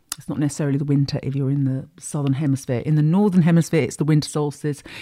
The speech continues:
In the southern hemisphere, it's the summer solstice, but it's solstice day. And this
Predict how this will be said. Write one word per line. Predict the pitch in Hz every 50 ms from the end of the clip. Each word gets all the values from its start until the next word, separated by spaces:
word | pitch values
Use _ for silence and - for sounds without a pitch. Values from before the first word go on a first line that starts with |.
| 185 - -
In | - 165 160 151
the | 147
southern | 135 - - 208 196 180 190 180
hemisphere, | 156 156 175 165 165 151 - - - 156 - -
it's | 127 - - -
the | - 131
summer | - - - - 156 143 147 143
solstice, | 135 - - 127 131 - - - - 131 -
but | - 139 131
it's | 135 127 -
solstice | - - - 170 165 160 156 - - - - 147 127 - -
day. | - 160 139 135 131 - - 139 - - - - - - - - - - _ _ _ _ _ _ _ _ - _ _
And | - 175 170 156
this | - 190 214 202 - - -